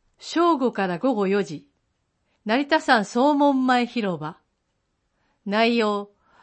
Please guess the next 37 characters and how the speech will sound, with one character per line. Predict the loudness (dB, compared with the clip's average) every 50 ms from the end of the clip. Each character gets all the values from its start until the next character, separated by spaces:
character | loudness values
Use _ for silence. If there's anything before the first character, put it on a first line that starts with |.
| -20 -20 _ _ _
竹 | -4 -4 -4 0 2 2 2
馬 | 4 4 2 4
や | 4 2 2
め | 2 2 0
ん | 0 -2
こ | -4 -2
な | 0 0 0
ど | 0 -2
の | -2 -2
昔 | -4 -2 -2 -4 -4 -2 -2
な | 0 0 2
が | 2 2
ら | 2 0
の | -2 -2 -4 -4 -4
遊 | -4 -4
び | -2 -2
の | -2 -4
体 | -2 -2 -4 -4 -4
験。 | -6 -10 -10 -10 -10 -12 -16 _ _ _ _ _ _ _ _ _
歌 | -6 -4
舞 | -2 -2 -2
伎 | -2 0 0
の | 0 0
看 | 2 2 2 2 2
板 | 2 2 2 2
に | 2 0 0 -2
使 | -4 -2 0 2 2
わ | 2 2
れ | 0 0
る | -2 -4 -6 -6 -10 _ _ _ _ -6
江 | -4 0
戸 | 0 0
文 | 2 2 0 0
字 | 0 0
の | 0 0 0
実 | -2 -4 -10 -6 -4 -2
演。 | -2 -2 -4 -6 -10